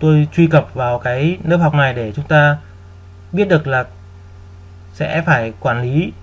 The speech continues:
cái người mới vào như thế nào. Ta vẫn tích vào các cái chức năng này như bài trước thôi. Đấy.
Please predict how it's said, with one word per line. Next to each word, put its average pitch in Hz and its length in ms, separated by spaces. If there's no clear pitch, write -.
cái 135 160
người 143 420
mới 139 180
vào 156 200
như 143 100
thế 156 60
nào. 143 240
Ta 151 100
vẫn 165 460
tích 196 180
vào 143 160
các 151 100
cái 165 120
chức 175 160
năng 165 180
này 139 120
như 147 320
bài 123 120
trước 170 220
thôi. 151 140
Đấy. 120 180